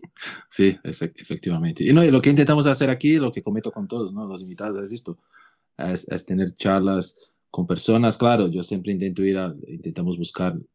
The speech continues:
gente del área de diseño, pero no solo diseño, queremos hablar hasta con más ingenieros, otras áreas, porque al final siempre no-, nos va a aportar mucho. Y estos profesionales como, como anónimos, ¿no? Porque sabemos que en todas las áreas hay los, las estrellas que son muy famosas y todos conocen como en diseño y tal,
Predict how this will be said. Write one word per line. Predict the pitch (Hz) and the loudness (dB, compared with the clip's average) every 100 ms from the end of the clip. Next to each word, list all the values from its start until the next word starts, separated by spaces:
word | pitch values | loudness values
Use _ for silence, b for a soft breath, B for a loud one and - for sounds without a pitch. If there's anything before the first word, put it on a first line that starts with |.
| - | -12
gente | - 87 85 | -4 -4 -2
del | 87 | -4
área | 87 87 | -2 -2
de | 85 | 0
diseño, | 85 82 110 101 | -2 2 2 2
pero | 92 | 0
no | 92 | 0
solo | 92 95 87 | 0 -2 -2
diseño, | 80 98 104 90 | -2 0 2 0
queremos | 78 82 85 | -4 -4 -2
hablar | 82 90 87 _ - | 0 -2 -4 _ -20
hasta | - 85 | -16 -16
con | 82 | -10
más | 87 87 | -6 -6
ingenieros, | 82 - 80 95 92 92 92 - B B B | -6 -10 -4 -2 0 -2 -4 -6 B B B
otras | - 85 85 85 | -10 -4 0 2
áreas, | 92 | 2
porque | 87 85 | 0 -2
al | 87 | -4
final | 82 90 | -2 -2
siempre | 85 87 85 87 | -2 -2 0 0
no-, | 90 82 | 2 0
nos | 78 85 | -2 -2
va | 85 | -2
a | 85 | -2
aportar | 85 - 87 82 | -4 -6 -8 -12
mucho. | 98 - 135 - B B B B | -14 -12 -14 -14 B B B B
Y | - 101 | 2 4
estos | 107 123 | 4 2
profesionales | 127 123 120 117 123 131 | 2 2 4 4 4 4
como, | - 127 127 104 | 2 2 4 2
como | 120 107 | 2 4
anónimos, | 104 143 120 95 92 | 4 6 4 2 0
¿no? | 120 | 0
Porque | 98 - | -2 -6
sabemos | 90 104 107 120 | -4 0 0 0
que | - | -2
en | 95 | -2
todas | 113 107 | 0 -2
las | 98 | -2
áreas | 110 101 | -4 -2
hay | 107 107 | -2 -2
los, | 101 95 | -4 -6
las | 92 92 | -8 -10
estrellas | 87 - 127 127 120 | -6 0 4 4 2
que | - | -4
son | - 92 | -14 -14
muy | 95 | -18
famosas | _ 82 113 110 101 | _ -12 -10 -8 -8
y | 90 | -10
todos | 85 92 - | -8 -10 -10
conocen | 85 107 95 | -16 -16 -14
como | 87 90 | -8 -4
en | 87 | -4
diseño | 85 101 101 | -6 -4 -4
y | 87 | -4
tal, | 95 113 | -8 -10